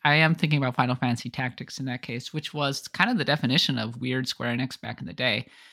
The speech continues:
And a March fourth release date. Very excited about this. Notice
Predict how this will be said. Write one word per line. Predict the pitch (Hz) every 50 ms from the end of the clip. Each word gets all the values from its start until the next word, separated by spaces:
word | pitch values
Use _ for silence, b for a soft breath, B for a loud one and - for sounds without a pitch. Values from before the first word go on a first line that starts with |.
| b b b b b
And | - 202 190 202 202 202 202 -
a | 190 196
March | 196 196 208 269 277 -
fourth | - - 262 254 262 247 - -
release | 196 180 175 185 262 294 320 - -
date. | - 202 165 160 165 175 170 - - - - - - _ _ -
Very | 143 131 127 127
excited | 123 - - 135 127 123 123 117
about | 127 120 123 120 120 -
this. | 139 135 120 - - - b b b b b _ _ - 165
Notice | 160 160 160 160 160 -